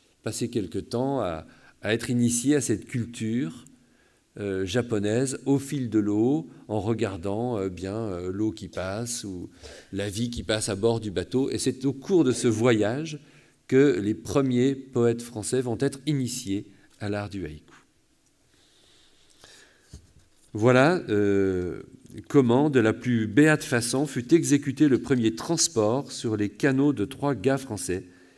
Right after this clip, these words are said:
qui s'étaient fait des âmes de poètes japonais et furent composés dans notre langue les premiers haïkai originaux, réunis au nombre de soixante-douze en une plaquette sans nom d'auteur, donc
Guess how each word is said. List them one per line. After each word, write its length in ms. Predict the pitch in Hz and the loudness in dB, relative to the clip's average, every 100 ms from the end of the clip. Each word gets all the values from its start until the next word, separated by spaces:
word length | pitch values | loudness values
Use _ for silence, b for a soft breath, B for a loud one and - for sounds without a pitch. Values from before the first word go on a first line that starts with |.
| B B - | B B -8
qui 100 | 127 | -4
s'étaient 300 | - 165 131 | 0 2 2
fait 140 | 143 | 2
des 280 | 113 107 104 | 4 2 4
âmes 160 | 147 143 | 0 2
de 80 | 110 | 0
poètes 300 | 120 127 117 | 0 -2 0
japonais 440 | 120 110 98 110 - b b b b b b - | -2 -2 -2 -6 -12 b b b b b b -2
et 100 | 139 | -2
furent 420 | - 139 120 120 | 2 2 2 2
composés 440 | 170 160 151 135 | 0 4 4 4
dans 140 | 107 101 | 2 4
notre 280 | 165 - 110 | 2 4 2
langue 380 | 95 107 123 | 2 0 -4
les 120 | 101 101 | -4 -4
premiers 520 | - 135 120 110 113 | -2 0 2 2 0
haïkai 680 | 143 151 135 - 110 90 90 - | 0 0 0 -4 -2 -2 -2 -2
originaux, 680 | 156 135 107 101 90 104 B B B B - | -2 -2 -6 -6 -6 -6 B B B B -10
réunis 520 | 104 147 139 127 123 | 2 4 6 4 0
au 140 | - 117 | 0 0
nombre 300 | 123 101 92 | 0 0 -2
de 100 | 90 | -2
soixante-douze 920 | - 175 175 156 131 107 113 135 98 - _ b b b b | -4 -2 -2 -2 -2 -2 -4 -4 -10 -18 _ b b b b
en 180 | 151 175 | 0 2
une 200 | 156 120 | 0 0
plaquette 640 | 123 104 117 139 - - b b | -2 0 -2 -4 -6 -20 b b
sans 380 | - - 170 180 | -4 -2 0 0
nom 160 | 165 | 0
d'auteur, 500 | 127 113 113 95 131 | 0 -2 -2 -2 -4
donc 200 | 120 87 | -6 -10